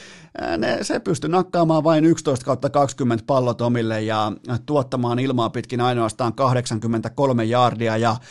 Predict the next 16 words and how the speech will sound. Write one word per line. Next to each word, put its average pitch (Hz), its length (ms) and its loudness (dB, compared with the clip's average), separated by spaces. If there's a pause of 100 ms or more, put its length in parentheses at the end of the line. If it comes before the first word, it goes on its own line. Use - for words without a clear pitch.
(320)
tuottaen 131 480 0
myös 127 300 0
yhden 131 340 2
lyhyen 123 480 2
kentän, 113 460 -2
ää, 107 240 -4
sääli 135 460 -2
touchdownin, 123 920 0
mutta 110 340 -4
onhan 190 260 2
toi 165 160 2
siis 180 160 -2
tavallaan 165 420 2
ankara 143 380 2
paikka, 127 380 0
kun 113 300 0